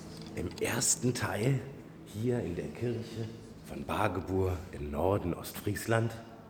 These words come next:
waren wir unten in der Gruft und haben die Vorfahren von Tito Graf zu Inn und Knüpphausen besucht.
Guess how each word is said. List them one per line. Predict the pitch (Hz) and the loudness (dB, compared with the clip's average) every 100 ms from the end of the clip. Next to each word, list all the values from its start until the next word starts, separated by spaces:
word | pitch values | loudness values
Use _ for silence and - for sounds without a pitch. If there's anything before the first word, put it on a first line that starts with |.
| - | -6
waren | - - 107 82 | 0 2 2 2
wir | 95 - | 2 2
unten | - 90 - 90 | 0 0 -2 -4
in | 85 82 | 0 0
der | 90 | 0
Gruft | - 160 156 - - | 4 2 2 -8 -6
und | 73 | -6
haben | 71 71 | -4 -6
die | 73 | -2
Vorfahren | - 71 - - 104 104 92 | 2 2 2 -2 0 0 -4
von | - 78 67 65 - - - | -2 -2 -2 -6 -12 -18 -12
Tito | - 110 113 107 | -4 0 0 0
Graf | - 82 92 - | -2 -2 -2 -4
zu | - | -4
Inn | 76 80 | -2 -2
und | 82 | -4
Knüpphausen | - 87 - - 107 - - - | -2 -4 -2 0 0 0 -8 -10
besucht. | - - - - - | -10 -10 -12 -16 -18